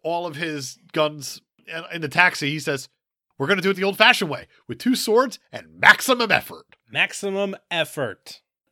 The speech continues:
Speaker 1: It's time to fight.
Speaker 2: Oh, it's time to fight.
Speaker 1: Angel gets, she does the superhero jump down, and
Speaker 2: She
Speaker 1: Deadpool
Speaker 2: does.
Speaker 1: loves it.
Speaker 2: Oh, yeah. He's like, "Oh, oh, we're gonna get a superhero landing."
Speaker 1: <laughs>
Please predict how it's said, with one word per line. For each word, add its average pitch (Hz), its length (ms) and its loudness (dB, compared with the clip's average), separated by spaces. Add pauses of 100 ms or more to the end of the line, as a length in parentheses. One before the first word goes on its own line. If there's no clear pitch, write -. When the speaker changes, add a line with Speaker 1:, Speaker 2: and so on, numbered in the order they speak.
(100)
Speaker 1:
It's 208 140 -2
time 196 220 0
to 160 60 -6
fight. - 280 -6 (100)
Speaker 2:
Oh, 247 100 0
it's 262 160 -4
time 170 200 -4
to 110 60 -10
fight. 98 280 -10 (540)
Speaker 1:
Angel 156 320 -6
gets, - 340 -6 (480)
she - 140 -8
does 131 120 -4
the 123 60 -12
superhero 156 480 -2
jump 139 240 0
down, 160 300 2
and 135 180 -14
Speaker 2:
She 113 100 0
Speaker 1:
Deadpool 117 140 0
Speaker 2:
does. 120 260 0
Speaker 1:
loves 113 340 0
it. 95 180 -12
Speaker 2:
Oh, 117 100 -6
yeah. 131 160 -4
He's 110 180 -10
like, - 80 -14
"Oh, 151 320 0
oh, 160 200 0
we're 156 80 -4
gonna 165 120 0
get 165 200 0
a 233 40 -2
superhero 190 280 4
landing." 180 300 2 (380)
Speaker 1:
<laughs> - 20 -2